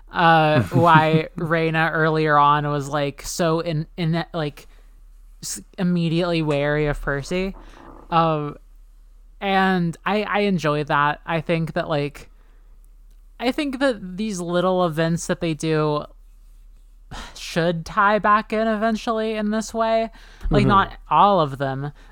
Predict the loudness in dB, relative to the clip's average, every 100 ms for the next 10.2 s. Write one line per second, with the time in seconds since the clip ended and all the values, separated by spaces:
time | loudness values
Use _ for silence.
0 | -14 -10 -2 0 0 -4 -6 -4 -2 -2
1 | 0 0 0 0 -2 0 0 -2 -4 -4
2 | -4 -6 -6 -6 -2 0 0 -4 -6 -12
3 | -20 -20 -12 -4 -2 0 -2 -4 -10 -20
4 | -20 -20 -20 -10 -4 2 4 4 0 2
5 | 2 2 -4 -6 -8 -6 -6 -6 -16 -8
6 | -8 -6 -4 -4 -6 -12 -8 -8 -6 -8
7 | -8 -2 -2 -2 -2 -4 -4 -8 -4 -2
8 | -2 0 0 0 0 0 -2 -4 -6 -4
9 | -4 -4 -6 -8 -10 -6 -6 -6 -8 -6
10 | -6 -10